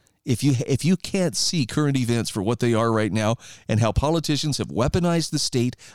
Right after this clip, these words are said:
against anyone who favors freedom, yeah, this is, this is where you need to realize the, the real enemy is the state.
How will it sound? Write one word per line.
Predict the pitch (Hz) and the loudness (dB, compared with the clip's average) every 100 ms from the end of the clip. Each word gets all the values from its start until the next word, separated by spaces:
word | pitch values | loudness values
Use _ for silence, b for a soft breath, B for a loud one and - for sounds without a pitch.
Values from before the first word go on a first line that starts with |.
| - | -6
against | 117 120 104 - - | -2 -2 -2 -8 -4
anyone | 208 233 180 175 175 | 0 2 2 2 0
who | 170 156 | 0 -2
favors | - 156 160 156 | 0 2 2 -2
freedom, | - 139 135 156 175 _ _ _ B B B B B B B _ _ _ _ _ _ _ _ _ _ _ _ - | 0 0 2 2 -2 _ _ _ B B B B B B B _ _ _ _ _ _ _ _ _ _ _ _ -8
yeah, | 98 92 - - | -6 -6 -8 -6
this | 117 131 | -4 -4
is, | - | -6
this | 113 120 - | -2 -2 -2
is | 131 131 | -2 0
where | 127 | 2
you | 120 | 2
need | 117 117 | 2 0
to | 117 | 0
realize | 107 107 90 78 - | 0 0 0 -4 -4
the, | 90 - | -4 -4
the | 120 | -4
real | 85 98 120 | -2 0 0
enemy | 135 139 143 | 0 0 0
is | 147 - | -2 -2
the | 156 | -4
state. | - 80 62 | -4 -6 -8